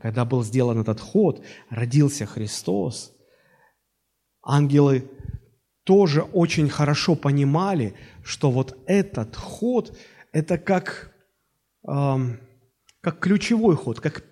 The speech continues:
переломный момент в игре. Переломный момент. Знаете, с чем это можно сравнить?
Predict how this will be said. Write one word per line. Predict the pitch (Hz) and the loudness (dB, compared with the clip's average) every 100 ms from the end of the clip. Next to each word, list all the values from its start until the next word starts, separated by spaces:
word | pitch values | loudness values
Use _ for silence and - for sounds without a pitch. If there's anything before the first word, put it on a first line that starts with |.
| _ | _
переломный | 190 196 202 220 240 220 208 | 4 6 6 4 4 4 4
момент | 208 214 214 208 | 2 2 2 0
в | 180 | 0
игре. | 196 190 180 101 - - _ _ _ _ _ _ _ _ _ _ _ _ _ - | 2 4 2 0 -8 -20 _ _ _ _ _ _ _ _ _ _ _ _ _ 4
Переломный | 190 190 202 208 185 165 | 6 8 8 8 6 2
момент. | 160 131 147 | 0 -2 -2
Знаете, | 220 226 | -4 -4
с | 147 | -8
чем | - 180 | -6 -6
это | 160 | -4
можно | 156 143 143 | -2 -2 -4
сравнить? | - 147 117 - | -2 -2 -2 -6